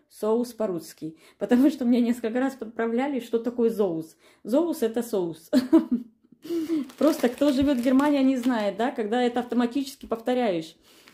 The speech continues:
Э, быстро такие слова, да, потому что некоторые,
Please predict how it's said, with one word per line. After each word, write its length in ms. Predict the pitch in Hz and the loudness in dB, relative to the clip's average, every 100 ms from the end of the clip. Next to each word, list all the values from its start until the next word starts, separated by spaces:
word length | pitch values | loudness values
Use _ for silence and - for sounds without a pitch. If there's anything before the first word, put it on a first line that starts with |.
| - - | -18 -8
Э, 400 | 185 170 170 - 170 - 160 - - - 165 | -4 -2 -2 -6 -10 -10 -10 -12 -14 -10 -2
быстро 280 | 277 - 196 | -2 -2 -6
такие 300 | 214 240 220 | -4 -2 -2
слова, 400 | 220 214 185 165 | -2 -4 -2 -2
да, 180 | 190 220 | -4 -4
потому 300 | 220 208 190 | -4 -6 -6
что 200 | - 208 | -4 -2
некоторые, 960 | 247 247 226 208 214 208 190 190 175 | 0 -2 -2 -2 0 0 0 -2 -4